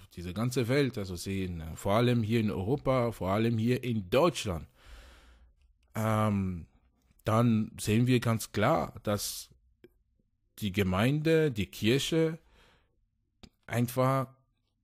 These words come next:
keine Lösung für,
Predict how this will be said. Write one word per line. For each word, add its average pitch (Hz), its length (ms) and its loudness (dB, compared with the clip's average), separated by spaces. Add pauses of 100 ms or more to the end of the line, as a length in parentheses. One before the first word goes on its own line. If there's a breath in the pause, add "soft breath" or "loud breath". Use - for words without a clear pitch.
(360)
keine 123 300 4
Lösung 120 680 4 (880)
für, 113 680 0